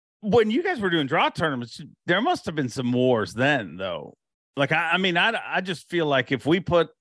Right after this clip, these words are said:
if we did draw tournaments and said, "You guys are, are fishing in the same boat and you gotta figure this out,"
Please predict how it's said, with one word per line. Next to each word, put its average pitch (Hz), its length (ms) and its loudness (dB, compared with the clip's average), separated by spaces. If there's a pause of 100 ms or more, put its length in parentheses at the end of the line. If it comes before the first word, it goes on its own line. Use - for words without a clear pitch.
if 127 260 -6
we 185 80 4
did 196 160 0
draw 170 200 4
tournaments 151 440 -2
and 135 80 -8
said, 135 200 -2
"You 151 120 2
guys 151 260 2
are, 131 260 -4
are 131 240 -2
fishing 156 300 0
in 139 80 4
the 135 80 0
same 151 360 2
boat 131 480 2
and 139 120 0
you 135 80 0
gotta 131 140 0
figure 143 320 0
this 127 240 -4
out," 131 240 2